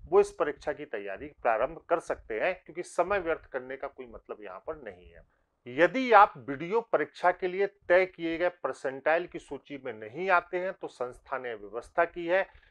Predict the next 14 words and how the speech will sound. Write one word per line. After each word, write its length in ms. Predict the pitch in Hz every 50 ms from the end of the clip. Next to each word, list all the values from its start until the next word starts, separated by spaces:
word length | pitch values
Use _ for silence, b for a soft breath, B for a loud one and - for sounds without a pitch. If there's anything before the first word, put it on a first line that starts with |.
| b _ -
कि 160 | 147 151 - _ - -
आप 400 | 123 156 170 190 180 - - _ _ _ _ _ _ -
इसी 300 | 196 175 - - 254 262
फीस 400 | 277 - - 170 160 147 - - 151 151
में 100 | 180 185 - -
अगले 320 | 135 127 139 143 143 143 _ _ -
एक 260 | 190 226 247 247 -
वर्ष 260 | 165 147 139 135 - - -
तक 120 | 165 160 -
संस्था 460 | - - 143 135 131 _ - 156 151
के 160 | 147 - 151
किसी 380 | - _ - 165 - - 220 220
भी 160 | 185 196 185
बैच 300 | 127 127 123 117 -